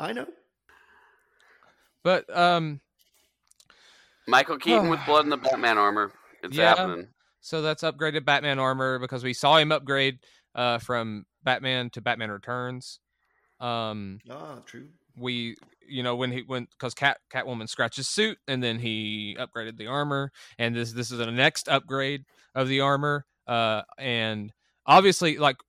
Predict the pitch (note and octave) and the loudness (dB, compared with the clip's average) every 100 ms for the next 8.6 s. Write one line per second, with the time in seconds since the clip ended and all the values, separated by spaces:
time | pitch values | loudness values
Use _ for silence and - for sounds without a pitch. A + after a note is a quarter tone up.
0 | - _ D3 D#3 E3 D3 - E3+ D#3+ C#3+ | -20 _ 2 4 6 2 2 2 2 0
1 | C#3 C3 C3+ B2+ C3 A#2 A#2 - D3+ D3+ | -4 -2 -2 -2 -4 -4 -6 -2 -2 -2
2 | A#2+ A#2 G#2+ - C#3+ C#3 C3+ - - C3+ | -4 -4 -4 -4 -4 -4 -10 -8 -4 -2
3 | A#2+ G#2 B2 B2+ A2+ G#2 B2 D3 F#3 - | -2 2 0 2 -6 -6 -6 -6 -8 -12
4 | - _ _ _ _ _ C3+ A2+ A2 C#3+ | -18 _ _ _ _ _ -4 -2 -2 -4
5 | - C#3+ C3+ C3 B2 A#2 - B2+ A#2 B2 | 2 2 2 -2 -4 -6 -6 -4 2 2
6 | C#3 D3+ D#3 D#3+ D#3 E3 D#3+ - D#3+ E3 | 2 -2 -2 -4 -4 -4 -6 -8 -6 -4
7 | E3 E3+ D#3+ E3+ F3 - - - C3+ - | -4 -6 -6 -6 -8 -10 -10 2 2 2
8 | D3+ D3+ - D#3 D3 | 0 0 2 4 4